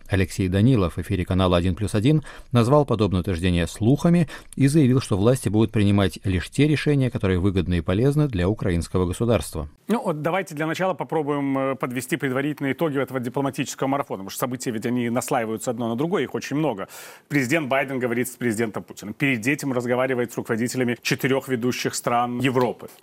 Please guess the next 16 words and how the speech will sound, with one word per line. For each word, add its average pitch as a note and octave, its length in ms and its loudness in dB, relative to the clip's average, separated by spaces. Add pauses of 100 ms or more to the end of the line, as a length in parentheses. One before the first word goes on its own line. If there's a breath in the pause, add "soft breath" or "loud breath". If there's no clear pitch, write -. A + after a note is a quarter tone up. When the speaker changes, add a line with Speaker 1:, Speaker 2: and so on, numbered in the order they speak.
Speaker 2:
После D3 300 -2
этого C#3+ 220 -4
разговаривает B2+ 520 0
опять-таки B2+ 400 -4
с - 140 -4
ними C#3 380 0 (160 loud breath)
по C#3 160 0
итогам C3 320 -2
разговора B2+ 380 0
с - 80 -8
Путиным. D2+ 360 -8
Потом C3 340 -2
разговаривает C#3+ 580 -2
с A#2 40 -8
Зеленским. A#2 460 -2
Сейчас D3 420 -2